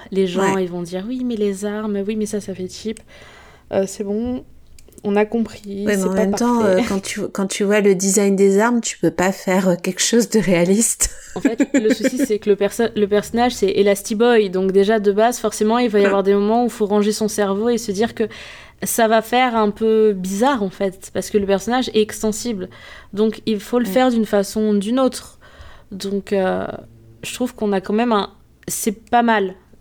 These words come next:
Speaker 1: Effectivement, c'est, c'est pas aussi, entre guillemets, crédible que dans un animé, parce que c'est moins facile à faire comme effet. L'effet, euh, élastique, ou, ben, ben, le clown, euh,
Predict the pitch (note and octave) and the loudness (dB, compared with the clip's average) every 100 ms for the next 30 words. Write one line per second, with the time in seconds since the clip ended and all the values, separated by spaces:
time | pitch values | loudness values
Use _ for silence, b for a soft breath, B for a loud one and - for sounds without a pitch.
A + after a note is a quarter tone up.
0 | - - F#3+ - G3+ G#3 A3+ G#3+ G3+ F#3+ | -14 -8 -8 -6 -2 0 0 0 -2 0
1 | G3+ A3 A3 - G#3 - A3+ A3+ G#3+ B | 0 2 2 0 -2 -6 -6 -6 -6 B
2 | B B B - F#3+ G#3 A3 G#3+ G#3+ - | B B B -10 -6 0 2 2 0 0
3 | A3 A#3+ G#3+ G#3 G#3 G3 F#3 F#3+ F#3+ A3 | -2 0 0 2 2 0 0 0 2 2
4 | D#4 E4+ G#3 F#3 - G3+ F#3 F#3 F#3 B | 0 -2 -4 -6 -6 -6 -4 -4 -6 B
5 | B B B B B _ - - A3+ G#3+ | B B B B B _ -14 -2 0 2
6 | A#3 A#3+ G#3+ - - F#4 C4+ G3 - F#3+ | 0 2 -2 -2 -4 -2 -2 -6 -10 -2
7 | B3 F4 - - - - G3+ G3 - D#4 | 0 0 -4 -20 -18 -6 -2 -2 -2 0
8 | B3+ F#3+ - G3+ F#3+ F3+ F3+ F#3+ B B | 0 0 2 2 2 0 -4 -8 B B
9 | F#3+ G3+ G3+ - D#4 C4 - G#3 F#3 F3+ | 0 0 -2 -4 -4 -4 -8 -4 -2 -2
10 | F3 - - - - - - - - - | -4 -8 -12 -16 -20 -20 -20 -20 -20 -20
11 | - - - - - G3+ - A#3 B3 A#3 | -20 -20 -20 -8 0 0 0 -2 0 2
12 | G3 | 0